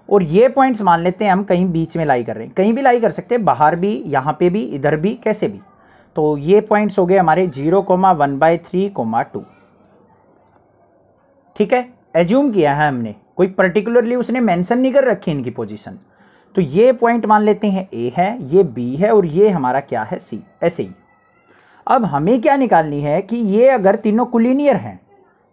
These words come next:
तो ये सी पॉइंट इस दोनों पॉइंट्स को कुछ रेशो में डिवाइड करता होगा, के रेशो वन में। अगर मुझे ये रेशो मिल जाए तो मैं चेक कर सकता हूँ कि ये पॉइंट्स लाइन के ऊपर हैं या नहीं है।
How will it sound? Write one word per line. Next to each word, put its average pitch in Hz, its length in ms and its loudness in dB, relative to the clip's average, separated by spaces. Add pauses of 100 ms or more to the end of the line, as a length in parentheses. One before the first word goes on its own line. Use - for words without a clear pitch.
(560)
तो 214 60 2
ये 226 200 2
सी 254 200 0
पॉइंट 254 340 0
इस 233 200 -4
दोनों 220 300 2
पॉइंट्स 240 280 -2
को 240 120 0
कुछ 240 220 -6
रेशो 175 300 -2
में 226 140 0
डिवाइड 214 320 0
करता 202 260 -2
होगा, 175 240 -2
के 165 320 -4
रेशो 180 320 0
वन 165 200 -2
में। 165 200 -8 (1500)
अगर 190 280 2
मुझे 254 240 0
ये 262 140 0
रेशो 247 320 2
मिल 208 200 0
जाए 107 220 -6 (1040)
तो 208 80 2
मैं 233 120 2
चेक 233 360 0
कर 190 100 2
सकता - 360 -8
हूँ 123 340 -8 (460)
कि 214 40 -4
ये 208 360 4
पॉइंट्स 165 440 -4
लाइन 156 260 0
के 185 120 -2
ऊपर 151 320 -2
हैं 127 200 -8
या 123 260 -4
नहीं 120 420 -12
है। - 180 -20